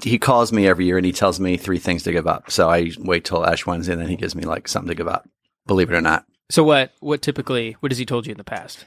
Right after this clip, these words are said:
Speaker 1: He gives me, uh, a food stuff, you know, like steak or something, a spice, and a candy. And sometimes they're, sometimes they're funny, sometimes they're actually hard.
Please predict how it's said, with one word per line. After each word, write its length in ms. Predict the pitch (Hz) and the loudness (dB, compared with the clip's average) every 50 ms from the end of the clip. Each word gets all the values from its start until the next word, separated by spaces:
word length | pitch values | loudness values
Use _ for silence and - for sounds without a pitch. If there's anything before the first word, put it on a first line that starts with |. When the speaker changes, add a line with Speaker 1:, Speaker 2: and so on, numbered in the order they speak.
| _ | _
Speaker 1:
He 120 | _ 139 127 | _ 0 2
gives 200 | 135 139 131 123 | 2 4 4 4
me, 380 | 131 127 127 123 120 117 113 - - | 2 2 4 2 2 0 -2 -2 -2
uh, 340 | - 110 107 104 104 104 - 113 | 0 2 4 4 2 0 -2 -6
a 40 | 107 | -8
food 340 | - - 139 139 147 147 143 | -4 0 2 2 2 2 0
stuff, 440 | - - 156 143 151 151 - - | 0 4 4 4 4 2 0 -4
you 60 | 120 107 | -4 -4
know, 120 | 104 104 | -2 -2
like 220 | 101 101 98 - | -2 -2 -4 -4
steak 400 | - - - 107 101 104 107 - | -8 -6 -2 -2 0 0 -2 -2
or 60 | - 107 | -6 -6
something, 440 | - 120 110 104 101 113 110 107 - | -6 -4 -6 -4 -4 -6 -6 -6 -6
a 100 | 107 98 | -8 -8
spice, 580 | - - - - - 110 113 120 127 - - | -6 -8 -6 -2 0 0 0 0 -2 -6 -8
and 140 | - 117 104 | -8 -8 -10
a 20 | 104 | -10
candy. 440 | - - 104 95 92 87 - - - | -8 -8 -8 -6 -8 -8 -10 -12 -8
And 140 | 113 117 - | -8 -4 -2
sometimes 320 | 196 214 247 262 226 147 | 0 2 4 4 4 4
they're, 180 | 139 143 131 127 | 4 4 4 2
sometimes 280 | - - 180 180 160 131 | 0 -2 -2 -2 0 0
they're 100 | 135 120 | -2 -2
funny, 240 | - 139 131 143 160 | 0 0 -2 -2 -2
sometimes 280 | - 165 147 135 113 | -2 -2 -2 -2 0
they're 100 | 120 113 | 0 0
actually 320 | 107 104 - - 101 95 90 | 0 -2 -4 -8 -8 -8 -8
hard. 340 | - 107 101 87 82 90 | -6 -4 -4 -4 -6 -8